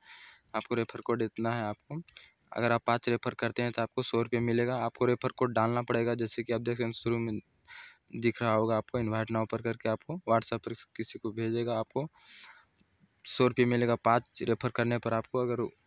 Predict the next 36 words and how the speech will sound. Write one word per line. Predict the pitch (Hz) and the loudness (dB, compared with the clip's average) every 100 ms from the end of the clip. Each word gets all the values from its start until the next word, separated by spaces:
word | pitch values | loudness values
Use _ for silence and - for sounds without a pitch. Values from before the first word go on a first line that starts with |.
| _ | _
उस | 120 135 | -2 0
ऐप | 123 | 0
से | - | 0
सौ | 131 135 135 | 0 4 4
रुपये, | 123 - | 4 2
कम | 123 | 4
से | 143 | 2
कम | 135 | 0
सौ | 131 131 | 2 2
रुपये | 127 127 131 | 4 4 2
उसमें | - 131 | 2 2
ऐड | 123 123 | 2 2
करेगा | 123 127 135 135 | 2 4 4 4
और | 139 | 2
recharge | 127 117 - | 2 2 2
करेगा | 123 127 156 - _ _ | 0 0 -4 -12 _ _
तभी | 117 120 | 0 2
आपको | 120 113 - 170 208 _ _ _ _ _ - - - 113 | 2 0 0 0 -2 _ _ _ _ _ -20 -20 -6 -4
उसमें | 113 117 | 0 2
मिलेगा। | 113 117 127 160 - - - - - - _ _ _ - | 4 4 2 0 -6 -20 -20 -20 -20 -20 _ _ _ -4
आपको | 92 101 127 | -4 -2 -2
link | 110 123 123 120 | -2 0 0 2
का | 123 | 0
copy | - 127 131 | 0 -2 0
करके | 123 123 - | 2 2 4
आप | 123 123 - | 2 2 -2
किसी | 113 - 127 | -4 0 2
WhatsApp | 120 117 110 120 117 120 | 4 2 0 -6 -2 -2
या | 120 | -2
किसी | 113 - 113 | -4 -2 0
group | 120 117 | 0 0
में | 120 117 | -2 -2
आप | |
भेज | 120 117 110 | -2 -4 -2
सकते | 113 - 135 | -6 -6 -6
हैं | 160 | -6